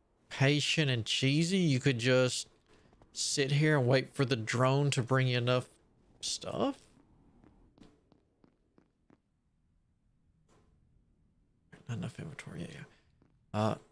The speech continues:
while I'm remembering now, screen, s-, yep, smart material. We could do it. We could have done it here. Tech scrap, small battery. Okay,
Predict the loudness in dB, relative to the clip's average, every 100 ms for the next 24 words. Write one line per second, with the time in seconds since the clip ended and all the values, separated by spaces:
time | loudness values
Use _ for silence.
0 | _ 0 2 2 0 2 2 2 0 0
1 | 0 2 2 2 0 -2 _ _ _ _
2 | _ _ _ _ _ _ _ _ _ _
3 | -12 -8 -2 2 2 2 2 2 0 -4
4 | -8 -10 _ _ -20 _ _ _ -2 -2
5 | -2 -8 0 2 4 2 -2 0 2 2
6 | 4 2 0 -4 _ -6 -4 0 0 0
7 | -2 2 2 2 2 0 0 0 2 -2
8 | -6 _ _ _ _ _ _ _ -2 -2
9 | -2 -8 0 2 2 0 -4 -4 -2 -2
10 | 0 0 2 2 2 0 0 0 0